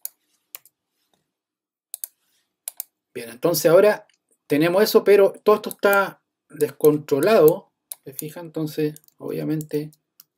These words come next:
tenemos que, eh, amarrar, por decirlo de alguna forma, esta, esta, esta manivela, ¿no es cierto?, con la estructura. Tiene que haber un, un amarre,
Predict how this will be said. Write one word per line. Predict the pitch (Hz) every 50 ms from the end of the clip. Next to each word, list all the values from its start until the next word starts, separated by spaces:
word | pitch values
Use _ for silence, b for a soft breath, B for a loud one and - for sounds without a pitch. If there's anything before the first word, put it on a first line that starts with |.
| _ _ _ _ _ _ _ _ _ _ _ _ _ _ - - - - _
tenemos | _ - 135 143 151 170 160 156 -
que, | - 160 151 151 151 147
eh, | 139 143 139 139 135 135 131 131 127 127 123 127 123 120 - _ _ _ _ _ _ _ -
amarrar, | - - 139 127 123 127 151 190 226 247 254 247 - _ _ _ _ _ _ _ _ _ _
por | - 147
decirlo | 127 - 160 156
de | 147 160
alguna | 156 - -
forma, | - - 208 196 196 190 196 202 208 214 - _ _ _ _ _ _ _ _ _ _ _ _ _ _ _ _ _
esta, | 175 170 - - 190 175 175
esta, | 170 - 160 151 151 _ - 175 165 160 156 147 143 143 139 135 131 127 127 127 127 _ _ _ _ _ _ _ _ _ _ _ _ _ _ _
esta | _ - 147 - - 175
manivela, | 160 156 151 147 147 147 170 226 240 175 156 151
¿no | 151 147
es | 147
cierto?, | - 170 160 160 - - 180 185 185 - _ _ _ _ _ _ _ _ _ _ _
con | - 143 139
la | 139 147
estructura. | 143 143 - 147 143 - _ - 269 214 147 123 - _ _ _ _ _ _ _ _ _ _ _
Tiene | _ 156 156 160 156
que | 151 156
haber | 160 175 185
un, | 190 185 180
un | 175 160 156 160 156
amarre, | 151 170 196 208 196 190 185 185 180 175 175 175 165 160 151 156